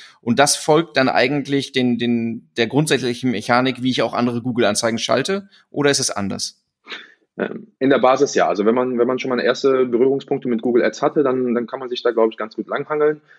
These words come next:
Speaker 2: Es ist ein bisschen anders aufgebaut im Sinne von, was eben für Optionen in den einzelnen Kampagnen vorhanden sind. Aber ich sag mal so, dieser Grundfunnel, ne? Also diese Grundfunnel, egal ob jetzt Google Ads oder Facebook Ads zum Beispiel, den, den gibt es. Also, ähm, wenn wir mal oben anfangen, Awareness, Consideration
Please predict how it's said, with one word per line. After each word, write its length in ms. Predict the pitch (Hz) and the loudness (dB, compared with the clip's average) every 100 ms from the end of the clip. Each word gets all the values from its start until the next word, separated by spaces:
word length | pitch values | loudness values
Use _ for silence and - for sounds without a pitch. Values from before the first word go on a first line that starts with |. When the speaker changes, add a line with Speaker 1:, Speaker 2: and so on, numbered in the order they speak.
| _ | _
Speaker 2:
Es 160 | - - | -4 -4
ist 100 | - | -6
ein 160 | 135 | -4
bisschen 340 | 160 180 160 - | -2 -2 -2 -2
anders 300 | 147 139 - | -2 -2 0
aufgebaut 600 | 131 - 123 123 123 123 | -2 0 0 4 4 2
im 100 | 120 | -2
Sinne 220 | 120 120 | -2 -2
von, 420 | - 117 117 113 _ _ - | 0 0 0 -2 _ _ -20
was 440 | - 101 113 - | -10 0 0 2
eben 180 | 113 110 | 0 0
für 160 | - 98 | 0 -2
Optionen 540 | - - 147 175 175 | -2 0 2 2 0
in 140 | 143 | 0
den 80 | 139 | -2
einzelnen 340 | 110 123 127 120 | -4 -4 -6 -6
Kampagnen 360 | 117 120 117 | -4 -2 -4
vorhanden 420 | - 104 147 170 | -4 -4 -2 -2
sind. 240 | 156 170 - | -2 -2 2
Aber 260 | 117 117 - _ - | 2 2 0 _ -8
ich 120 | 104 | -2
sag 140 | 127 | 0
mal 100 | 131 | 0
so, 100 | 117 | -2
dieser 240 | 113 110 107 | -2 0 0
Grundfunnel, 720 | 104 139 131 - 139 139 85 | 2 0 0 -2 0 2 2
ne? 180 | 101 156 | 0 -4
Also 220 | 120 110 | -2 -2
diese 600 | 107 104 107 104 101 101 | 0 0 2 2 0 -2
Grundfunnel, 520 | 101 131 - 131 123 | -2 -4 -4 -4 0
egal 260 | 104 101 110 | 0 2 2
ob 60 | |
jetzt 160 | 113 104 | 0 -2
Google 220 | 107 117 | 0 2
Ads 160 | 104 104 | 0 0
oder 120 | 95 | -4
Facebook 380 | - 151 - 92 | -2 -4 -2 -4
Ads 160 | 95 | -4
zum 140 | - 92 | -6 -4
Beispiel, 540 | 76 - - 120 135 _ _ _ - | -4 -4 -4 -2 -2 _ _ _ 2
den, 180 | 110 | 2
den 160 | 107 110 | 4 4
gibt 240 | 101 - | 2 -2
es. 140 | 87 78 | -4 -2
Also, 360 | 87 95 92 - 90 | -2 0 0 -4 -14
ähm, 160 | 87 | -6
wenn 100 | 90 | -4
wir 80 | 95 | -2
mal 240 | 95 92 - | -2 -2 0
oben 240 | 107 107 | 2 2
anfangen, 540 | 95 131 127 117 110 101 | 2 0 0 0 0 0
Awareness, 480 | 98 104 110 104 | 2 4 2 0
Consideration 800 | - 98 98 95 92 - 98 98 | -4 -6 -2 0 0 0 -6 -6